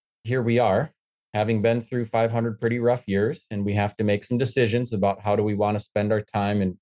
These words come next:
what do we wanna devote our lives and our time to. I finished high school with a thought that a lot of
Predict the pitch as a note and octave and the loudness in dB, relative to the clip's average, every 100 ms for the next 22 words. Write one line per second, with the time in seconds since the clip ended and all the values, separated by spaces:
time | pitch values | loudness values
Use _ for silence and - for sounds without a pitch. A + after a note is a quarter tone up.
0 | - G2+ G2 G2 F#2+ F#2+ F#2 - F#2 F2 | -2 0 2 2 2 2 0 -4 -10 0
1 | F#2+ F#2+ F#2+ _ _ _ _ _ - G#2 | 2 2 0 _ _ _ _ _ -4 0
2 | G2+ F#2 F#2 F#2 F#2+ F2+ F2 - F2 E2 | 2 4 4 2 0 -4 -6 -4 -4 -4
3 | D#2+ G#2+ F#2 - _ _ _ _ _ _ | -6 -2 -2 -2 _ _ _ _ _ _
4 | - C#3+ D#3 A#2 A#2 C3 _ _ _ _ | -2 0 2 2 2 -2 _ _ _ _
5 | _ - D3+ A#2 B2 D3 - G#2 G2 G2+ | _ -2 0 0 0 0 -2 0 2 2
6 | B2 A#2 A2+ F#2+ - C#3 A2 A#2+ _ - | 0 0 0 -6 0 2 2 0 _ -4
7 | A2+ G#2+ A#2 G#2+ A#2+ C#3+ B2 G2+ | -4 -2 -2 2 2 4 2 0